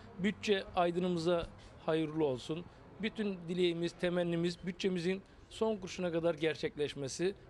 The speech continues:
Çünkü bütün yapılan yardımlar insanlarımıza, köylülerimize, burada yaşayan bütün, e, kamu kurum ve kuruluşlara yardımlar zaten bu niyetle yapılıyor. Ve bütün dileğimiz de bu zaten.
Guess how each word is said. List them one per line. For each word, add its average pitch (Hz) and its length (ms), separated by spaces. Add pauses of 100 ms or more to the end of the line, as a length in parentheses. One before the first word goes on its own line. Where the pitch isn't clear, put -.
Çünkü 185 360
bütün 190 220
yapılan 170 360
yardımlar 175 580
insanlarımıza, 180 840 (260)
köylülerimize, 175 840 (320)
burada 185 220
yaşayan 175 440
bütün, 220 320 (160)
e, 151 340
kamu 196 260
kurum 196 280
ve 175 60
kuruluşlara 143 640 (280)
yardımlar 170 420
zaten 165 280
bu 175 80
niyetle 151 280
yapılıyor. 135 420 (420)
Ve 175 220 (140)
bütün 196 300
dileğimiz 170 380
de 160 120
bu 147 60
zaten. 123 360